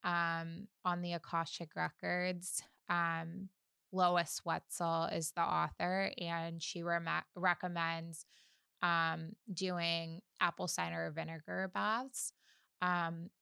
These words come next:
I've done them a few times. If you're sensitive to, like, the vinegar smell, it's probably not for you, but, um, basically she recommended, um, two to three cups of vinegar in a hot bath,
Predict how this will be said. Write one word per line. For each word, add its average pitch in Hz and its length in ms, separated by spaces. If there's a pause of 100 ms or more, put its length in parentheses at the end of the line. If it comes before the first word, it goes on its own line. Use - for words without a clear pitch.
(120)
I've 196 160
done 196 340
them 220 160
a 226 60
few 180 240
times. 175 640
If 185 180
you're 185 120
sensitive 175 680
to, 190 120
like, 165 280 (180)
the 175 120
vinegar 165 580
smell, 170 460
it's - 160
probably 180 540
not 196 260
for 196 160
you, 208 400
but, 180 260 (540)
um, 175 560 (720)
basically 214 520
she 190 220
recommended, 175 1000 (420)
um, 165 580
two 277 200
to 254 100
three 185 340
cups - 640
of 85 360 (320)
vinegar 165 580
in 175 120
a 175 60
hot 165 320
bath, 160 360